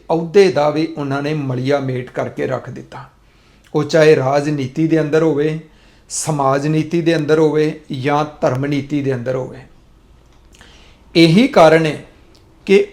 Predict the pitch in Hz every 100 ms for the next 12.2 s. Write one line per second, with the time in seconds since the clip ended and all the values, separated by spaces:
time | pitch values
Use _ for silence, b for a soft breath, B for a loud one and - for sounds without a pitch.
0 | 196 196 214 214 220 - 147 143 147 180
1 | 202 202 151 160 175 196 165 - 185 175
2 | 135 165 196 147 117 113 - _ _ -
3 | 170 165 160 147 156 151 147 143 151 147
4 | - 143 135 - 160 156 156 151 139 151
5 | 156 139 139 147 143 117 135 156 151 147
6 | 151 151 156 151 143 147 - 135 135 147
7 | 143 131 139 160 147 147 147 156 156 139
8 | 143 147 139 135 143 135 123 - 151 143
9 | 147 160 156 156 B B B 135 117 185
10 | 214 254 220 156 175 175 156 - _ _
11 | - 160 175 165 170 143 143 156 117 123
12 | 147 156